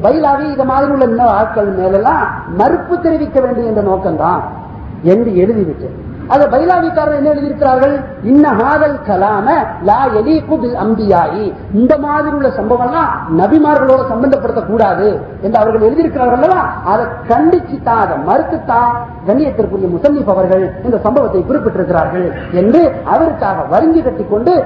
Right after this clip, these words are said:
இந்த ஜமல்காரர் வருகிறார்கள் என்று சொன்னார். இந்த சம்பவத்தை தப்சீர்ல எழுதப்பட்டிருக்குங்கிறதுனால,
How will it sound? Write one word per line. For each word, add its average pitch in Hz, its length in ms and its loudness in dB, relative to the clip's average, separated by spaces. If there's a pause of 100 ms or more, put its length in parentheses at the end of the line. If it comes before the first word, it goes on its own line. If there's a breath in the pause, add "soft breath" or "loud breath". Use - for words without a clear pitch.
இந்த 254 280 0
ஜமல்காரர் 226 600 0
வருகிறார்கள் 196 580 0
என்று 175 280 0
சொன்னார். 190 840 -2 (800)
இந்த 285 420 4
சம்பவத்தை 208 540 0 (760)
தப்சீர்ல 294 480 2
எழுதப்பட்டிருக்குங்கிறதுனால, 190 1400 0